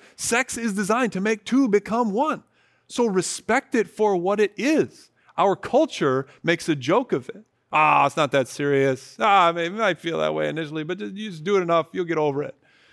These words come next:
No, but, but we're trying to really acknowledge what sex really is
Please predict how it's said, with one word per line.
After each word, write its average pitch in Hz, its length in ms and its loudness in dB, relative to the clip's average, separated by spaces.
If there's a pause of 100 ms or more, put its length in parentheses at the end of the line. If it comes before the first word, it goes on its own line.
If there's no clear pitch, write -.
(600)
No, 226 60 -6
but, 202 180 -8
but 185 160 -10
we're 247 380 -4 (100)
trying 202 500 -6
to 185 380 -10 (260)
really 220 520 0
acknowledge 139 800 -2
what 180 360 -4 (100)
sex - 540 -6 (100)
really 208 520 2
is 190 600 2